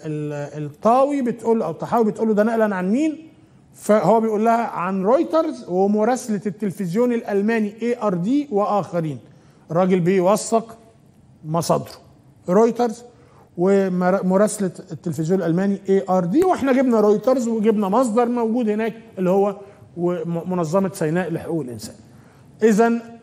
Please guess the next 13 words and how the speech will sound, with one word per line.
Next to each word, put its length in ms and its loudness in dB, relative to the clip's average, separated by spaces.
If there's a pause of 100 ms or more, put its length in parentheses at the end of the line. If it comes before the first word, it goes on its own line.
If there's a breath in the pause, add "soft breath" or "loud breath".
(180)
على 420 2
ما 320 2
يبدو 400 0
وطبقًا 420 0
للأنباء 760 2
الأخيرة 460 -4
من 80 -8
رويترز 480 0
ومصادر 420 -6
صحفية 580 -4
أخرى، 400 -2 (560 soft breath)
أثناء 300 0
عبور 640 0